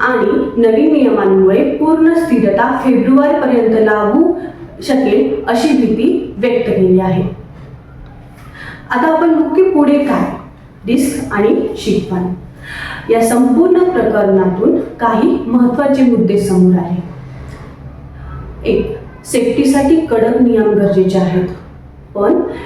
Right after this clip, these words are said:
एअरलाइन्सनी त्यासाठी वेळेवर मॅनपॉवर आणि रोस्टर प्लॅनिंग केलं नाही तर थेट फटका प्रवाशांना बसतो.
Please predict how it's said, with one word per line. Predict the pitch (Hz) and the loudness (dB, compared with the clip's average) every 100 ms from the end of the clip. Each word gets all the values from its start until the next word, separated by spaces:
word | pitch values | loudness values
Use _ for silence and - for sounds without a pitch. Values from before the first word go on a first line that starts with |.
| - | -6
एअरलाइन्सनी | - 226 277 294 220 214 214 202 202 - - | 0 2 2 2 2 2 2 2 2 0 0
त्यासाठी | 220 214 208 190 220 302 - - - | -2 -2 0 0 0 0 -2 -8 -6
वेळेवर | 202 208 208 220 233 214 | -2 0 2 2 2 0
मॅनपॉवर | 202 196 208 233 240 311 - - - - | 0 0 0 0 2 0 0 -4 -10 -6
आणि | 277 269 - - - - - | 0 2 2 0 -4 -8 -2
रोस्टर | 214 220 220 330 330 | 2 2 2 2 2
प्लॅनिंग | 262 220 202 | 0 0 0
केलं | 196 254 247 247 | 0 0 2 2
नाही | 269 269 - - - - - | 2 2 0 0 -2 -10 -4
तर | 226 - - - - - | -2 -2 -4 -10 -16 -2
थेट | 320 339 - - - | 0 0 -2 -8 -4
फटका | 185 - 254 262 - - | -4 -2 -4 -4 -8 -2
प्रवाशांना | 320 285 269 196 180 | 0 2 0 2 2
बसतो. | 175 175 175 - | 0 -2 -6 -10